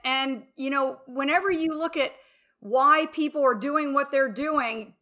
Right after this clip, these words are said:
inevitably there's an origin story. And as simply and succinctly as I can make it, it's just this. From the earliest ages, and I mean ages five or six, so don't, I'm not gonna go through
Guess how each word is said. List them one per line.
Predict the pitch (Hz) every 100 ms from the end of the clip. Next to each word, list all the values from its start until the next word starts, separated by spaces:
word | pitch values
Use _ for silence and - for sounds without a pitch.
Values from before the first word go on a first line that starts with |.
| _
inevitably | 277 277 311 349 320 262 254 269
there's | 269 269
an | 262
origin | 254 269 262 220 220
story. | 208 - 220 196 180
And | 226 240
as | 226
simply | - - 359 403 466 415 392 370 370 -
and | 277
succinctly | - 285 - 330 330 320 311
as | 277
I | 269 277
can | 302 254
make | 254 262 262
it, | 226 -
it's | 226 -
just | 277 269 -
this. | 247 214 - - - _ _ _ _ _ _
From | - 320 311
the | 311 -
earliest | 320 370 415 403 415 - -
ages, | 302 311 240 214 247 - -
and | 240 262
I | 320 392
mean | 370 339 320 -
ages | 285 247 262
five | - 277 262 311 320
or | 277
six, | 254 - 311 294 - -
so | - 233
don't, | 226 269 285 269
I'm | 254
not | 269
gonna | 277 262
go | 262 262
through | 262 262 254 226